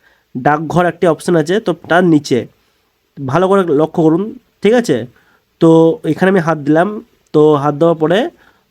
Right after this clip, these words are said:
তো তারপরে এখানে দেখুন যেই ভিডিওটি আপনার কপিরাইট থাকবে, তো সেই ভিডিওটি এখানে লিখে দেবে কপিরাইট। দেখুন আমি আপনাদেরকে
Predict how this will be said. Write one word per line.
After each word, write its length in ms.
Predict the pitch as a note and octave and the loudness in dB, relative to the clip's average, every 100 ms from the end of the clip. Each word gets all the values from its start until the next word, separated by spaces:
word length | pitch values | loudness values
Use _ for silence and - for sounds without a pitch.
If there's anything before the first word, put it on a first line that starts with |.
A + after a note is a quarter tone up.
| _ | _
তো 80 | D#3 D#3+ D#3+ D#3 | 2 4 4 2
তারপরে 300 | D3+ E3+ F3+ F#3 - | -2 0 0 -2 -4
এখানে 200 | E3 F3 | -2 0
দেখুন 180 | E3+ F#3 E3+ C3 C3 | 2 2 0 0 2
যেই 200 | G3 A#3+ D#3 | 2 2 0
ভিডিওটি 420 | C#3+ C#3+ C#3+ C3+ F3 - B2 | -2 2 2 2 -2 -2 -6
আপনার 240 | - C#3+ C#3 | -4 -4 -2
কপিরাইট 380 | D#3 E3 G#3+ G3 - | -2 0 0 -2 -4
থাকবে, 280 | C3+ A#2+ A2+ A2 _ _ _ - | -4 -4 -6 -8 _ _ _ -2
তো 60 | D3+ - | -2 0
সেই 180 | F3+ F#3+ D3 | 2 2 2
ভিডিওটি 360 | C3 C#3+ E3 A#3 - | 0 -2 0 -4 -2
এখানে 240 | C#3+ D3 F#3 F3+ C3 | -4 0 2 2 2
লিখে 220 | B2+ G3 D#3 | 0 0 0
দেবে 220 | C#3 G3+ D4+ _ _ _ - | 0 0 -2 _ _ _ -4
কপিরাইট। 640 | D#3 - G#3 D#3 C#3+ A#2+ - - | -2 0 2 2 2 -2 -8 -4
দেখুন 260 | D3 F#3+ A3+ C#4 - A#2+ | 0 2 2 0 -8 -2
আমি 160 | C#3 D3+ D3 | 2 2 0
আপনাদেরকে 420 | C#3+ D3 C#3+ D3 | -2 -2 0 0